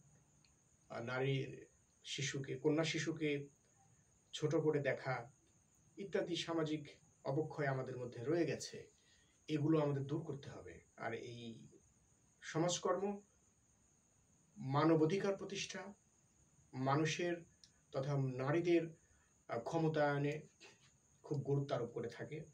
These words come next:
তাই নারী কল্যাণ, সামাজিক অবক্ষয় রোধে আমাদের অবশ্যই সমাজকর্ম পাঠ গুরুত্বপূর্ণ।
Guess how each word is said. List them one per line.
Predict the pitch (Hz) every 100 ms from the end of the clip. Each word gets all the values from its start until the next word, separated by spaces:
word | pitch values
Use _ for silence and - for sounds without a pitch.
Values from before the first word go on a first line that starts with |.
| _ _ _ _ _ -
তাই | 113 110 143 - _ _ _ -
নারী | - 139 147
কল্যাণ, | 156 156 156 156 160 - _ _
সামাজিক | - - 131 127 135 131
অবক্ষয় | 131 139 135 143 131
রোধে | 131 117 - - _ _ _ _ _ _ _ _ _ _ _ -
আমাদের | 117 113 110 113
অবশ্যই | 127 135 - 131 - - - -
সমাজকর্ম | - 110 101 - 110 - -
পাঠ | - - - - _ _ _ _ -
গুরুত্বপূর্ণ। | 107 107 - 85 78 78